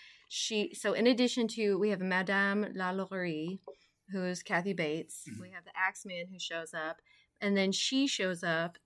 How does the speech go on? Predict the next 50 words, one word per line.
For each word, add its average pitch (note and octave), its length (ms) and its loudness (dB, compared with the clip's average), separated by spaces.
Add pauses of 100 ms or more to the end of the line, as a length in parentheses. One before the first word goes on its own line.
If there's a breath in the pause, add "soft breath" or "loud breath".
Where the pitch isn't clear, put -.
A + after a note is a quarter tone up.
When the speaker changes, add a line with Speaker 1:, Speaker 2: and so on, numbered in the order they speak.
(140)
Speaker 1:
She's - 300 -4
still, G#3+ 640 6 (120)
she, - 160 -6
it's G3 140 -4
like F#3 120 -2
she F#3+ 200 -2
hasn't F#3+ 320 2
aged. F#3 440 0 (300 loud breath)
And G#3 180 6
I G3+ 120 8
think C4+ 280 0
some A3 220 0
of A#3 80 4
that A3+ 180 8
is A3+ 120 2
because G#3 260 -4
of F3+ 160 -6
rumors F#3+ 420 0
where F#3+ 100 -6
she G3+ 200 -4
did, G3+ 380 2
where G#3 100 2
they A3 100 4
were A3 80 4
talking A3 360 -4
about, F#3 340 2
she A3+ 160 -6
had, A#3 160 -4 (300 loud breath)
they G#3 40 -12
thought A3+ 240 4
she C4 120 0
had G3 260 2
two G#3+ 640 0
daughters F#3 460 0
from F#3 160 -8
her E3+ 80 -2
first F#3+ 300 -8
marriage. E3+ 340 0
I G3 80 0
do G#3+ 220 0
know A#3 160 4
she A3+ 180 -2
had G3+ 140 -2
a F3+ 80 -4
daughter F3 320 -2
at E3+ 80 -8
least F3 280 -6
from F3 140 -8
her E3 100 -8
s-, - 180 -12